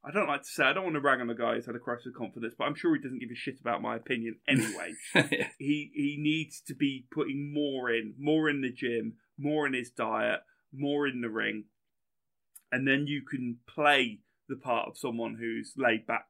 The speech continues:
Speaker 1: casual, and doesn't
Speaker 2: Yeah.
Speaker 1: care.
Speaker 2: I mean, this was such a match where he could have sold himself as well, because Best Friends and Young Bucks, they're no strangers to each other. They've wrestled each other all over the place. So this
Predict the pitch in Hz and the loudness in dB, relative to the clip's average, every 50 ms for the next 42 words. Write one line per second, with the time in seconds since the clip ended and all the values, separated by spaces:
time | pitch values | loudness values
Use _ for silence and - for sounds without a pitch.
0 | _ - 120 113 110 - - 113 110 113 113 104 110 110 - 127 120 117 208 208 | _ -2 -2 -2 -2 -2 -4 -6 -6 -6 -6 -8 -10 -8 -4 -4 -4 4 10 12
1 | 196 175 165 147 131 - - - - - - - - - - - _ 185 202 202 | 12 12 12 12 12 10 4 -2 -4 -6 -6 -10 -16 -20 -20 -6 _ 0 0 2
2 | 202 208 233 240 - 202 170 - - 196 196 202 180 175 175 151 - - - 156 | 6 8 8 8 8 6 4 6 6 6 8 6 6 8 6 4 4 4 6 8
3 | 147 139 156 160 151 - - 185 170 160 151 - - 151 151 160 147 123 117 113 | 8 8 8 4 2 6 6 8 8 8 8 8 8 10 12 12 12 10 6 4
4 | 113 - 107 110 107 - 113 - 127 123 120 123 117 - 113 110 - 135 127 120 | 6 6 4 6 6 2 0 6 6 8 8 8 8 6 4 6 8 8 8 8
5 | - - - - - _ _ _ _ _ _ - - 175 185 185 - - 147 143 | 4 0 0 -4 -8 _ _ _ _ _ _ 2 6 6 8 8 6 6 6 6
6 | 143 131 - 131 131 131 131 131 127 120 117 117 - - 143 147 151 147 135 139 | 6 6 6 4 4 6 6 6 6 6 4 4 6 6 6 8 8 8 8 8
7 | - 123 120 123 123 120 120 113 - - 123 123 120 120 - 123 120 135 131 127 | 6 6 6 8 6 4 2 0 0 2 2 2 4 6 8 6 10 10 12 12
8 | 127 123 127 120 120 - - 131 120 113 120 120 - 131 117 127 123 - 131 139 | 12 10 8 4 2 4 2 2 2 2 2 2 2 2 4 4 4 6 6 6
9 | 127 131 131 131 131 117 107 104 - - 104 92 92 - 117 117 139 175 180 - | 8 8 8 8 8 6 4 0 2 4 4 4 4 2 2 6 6 6 6 6
10 | - - - | 2 2 0